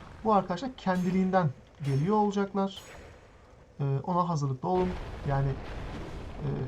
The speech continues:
heykele ilk yaklaştığınızda bir tanesi summonlanıp size saldırabilir.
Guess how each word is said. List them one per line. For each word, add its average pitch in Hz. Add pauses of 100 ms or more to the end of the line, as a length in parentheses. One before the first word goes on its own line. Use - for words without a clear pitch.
(140)
heykele 170 (100)
ilk -
yaklaştığınızda 151 (1000)
bir 156
tanesi 143
summonlanıp 151
size 165
saldırabilir. 147